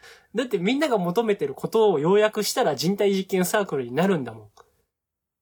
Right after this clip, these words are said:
だから、そんな誇張表現いらない。なんなら、もう塩一つまみでいいんだよね。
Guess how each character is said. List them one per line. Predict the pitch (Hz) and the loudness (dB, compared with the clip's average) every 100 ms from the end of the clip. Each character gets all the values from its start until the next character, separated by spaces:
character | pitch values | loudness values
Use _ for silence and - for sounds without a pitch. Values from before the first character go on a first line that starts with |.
| - | -6
だ | 208 | -2
か | - | 2
ら、 | 190 - - | 4 2 0
そ | - | -2
ん | 277 | 0
な | 262 | 0
誇 | - 247 | 0 -2
張 | 302 | -2
表 | - | -2
現 | 294 139 127 | -2 -2 0
い | |
ら | 147 | 0
な | 156 160 | 0 -2
い。 | 175 | 0
な | 220 | 0
ん | 311 | 2
な | 392 | 2
ら、 | 185 143 - - - - | 2 0 -6 -20 -20 -4
も | 190 175 | 0 2
う | - 247 | 2 2
塩 | 311 | 2
一 | 381 226 | 2 0
つ | 208 262 | 0 2
ま | 214 | 2
み | 139 | 0
で | |
い | 127 180 | 0 0
い | 185 | 0
ん | |
だ | 127 | -4
よ | 120 | -6
ね。 | 123 165 | -4 -4